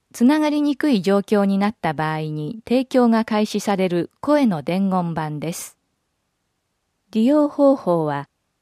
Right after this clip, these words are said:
一七一を入力。録音する場合は、一を入力。次に、被災地の方の電話番号を入力。次に、一を入力して、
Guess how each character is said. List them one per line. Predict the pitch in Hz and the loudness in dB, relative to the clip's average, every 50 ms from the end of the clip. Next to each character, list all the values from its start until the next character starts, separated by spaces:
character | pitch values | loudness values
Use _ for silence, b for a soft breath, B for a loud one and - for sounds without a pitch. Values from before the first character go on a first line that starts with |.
| _ _ _ | _ _ _
一 | - 214 - - - 302 | -6 -6 -6 -4 -2 -2
七 | 302 311 302 262 220 202 185 | 0 2 2 2 2 2 2
一 | 180 180 - - 277 262 220 | 0 -2 -2 0 2 4 4
を | 190 160 | 4 2
入 | 156 151 156 165 170 165 | 0 -2 -4 -2 -2 -2
力。 | 156 160 151 147 - - 156 147 - - _ _ _ _ _ _ _ _ _ _ _ _ _ _ - | -2 -2 -4 -6 -6 -8 -8 -6 -8 -8 _ _ _ _ _ _ _ _ _ _ _ _ _ _ -4
録 | 185 208 - - 302 294 | -2 -2 -2 0 2 2
音 | 285 277 269 | 4 4 2
す | 254 - 262 226 | 0 0 0 2
る | 240 196 | 2 2
場 | 208 214 214 208 | 2 2 2 2
合 | 202 202 190 185 | 0 0 0 0
は、 | 175 170 165 - _ _ _ _ | 0 -2 -2 -4 _ _ _ _
一 | - 190 185 - - 302 294 269 | -6 -6 -4 -4 -2 0 2 2
を | 214 175 151 | 2 0 0
入 | 147 147 165 170 165 | -4 -4 -4 -4 -2
力。 | 156 160 151 143 _ - 156 143 135 _ _ _ _ _ _ _ _ _ _ _ _ _ _ - - | -2 -4 -4 -6 _ -8 -8 -8 -8 _ _ _ _ _ _ _ _ _ _ _ _ _ _ -20 -10
次 | - - 247 247 240 | -2 2 4 4 4
に、 | 202 175 160 156 - _ _ _ _ _ _ _ _ | 4 2 -2 -6 -8 _ _ _ _ _ _ _ _
被 | - | -18
災 | - - - 294 302 285 | -8 -2 0 0 0 0
地 | - - 220 | -2 -2 0
の | 185 175 175 | 0 0 0
方 | - 190 - 196 180 | -2 -4 -2 -2 -4
の | 170 151 151 | -2 -4 -2
電 | 147 196 233 254 | 0 2 4 6
話 | 254 254 254 | 6 6 4
番 | 226 240 233 226 208 | 4 4 4 2 2
号 | 180 156 151 147 143 139 | 0 -2 -4 -4 -6 -8
を | 135 139 | -8 -8
入 | 143 151 156 160 160 | -6 -6 -6 -4 -4
力。 | 151 156 147 - - - 156 143 - _ _ _ _ _ _ _ _ _ _ _ _ _ _ - - | -4 -4 -6 -6 -8 -8 -8 -8 -8 _ _ _ _ _ _ _ _ _ _ _ _ _ _ -20 -8
次 | - - 254 240 233 | 0 4 6 6 6
に、 | 208 175 170 - - _ _ | 6 4 0 -4 -8 _ _
一 | - 196 - - 302 302 | -6 -6 -4 0 2 4
を | 277 214 175 | 4 4 2
入 | 160 165 180 185 185 | 2 0 0 0 0
力 | 175 175 175 - 180 | 0 -2 -2 -2 -4
し | 170 - - | -4 -4 -4
て、 | - 160 156 - | -4 -4 -4 -4